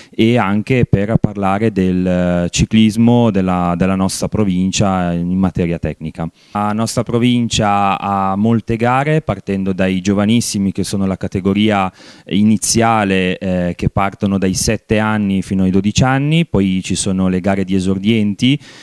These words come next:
eh, alcune gare allievi, per poi passare alle gare di elite under, gli ex dilettanti, che, eh, sono calendarizzate, eh, quali nazionali, quindi, eh, hanno una maggiore, eh, rilevanza sul calendario italiano.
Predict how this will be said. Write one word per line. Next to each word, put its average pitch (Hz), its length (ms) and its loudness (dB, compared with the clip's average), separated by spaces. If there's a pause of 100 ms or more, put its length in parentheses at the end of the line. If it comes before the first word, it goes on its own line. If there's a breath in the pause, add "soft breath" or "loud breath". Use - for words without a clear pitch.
eh, 95 840 0
alcune 113 440 2
gare 107 220 0
allievi, 110 680 4
per - 140 0
poi 104 200 -2
passare 104 560 0
alle 95 380 0
gare 101 320 0
di 95 240 2
elite 101 360 2
under, 104 460 0
gli 95 300 0
ex 101 200 -2
dilettanti, 98 800 0 (320 loud breath)
che, 104 320 2
eh, 101 200 0
sono 107 400 0
calendarizzate, 110 1200 0
eh, 90 500 -2
quali 98 440 0
nazionali, 90 800 -2
quindi, 92 420 0 (240 loud breath)
eh, - 80 -2
hanno 101 540 2
una 101 180 2
maggiore, 104 880 2
eh, 87 600 -2
rilevanza 95 720 0
sul 90 160 -4
calendario 90 800 -2
italiano. 80 640 -6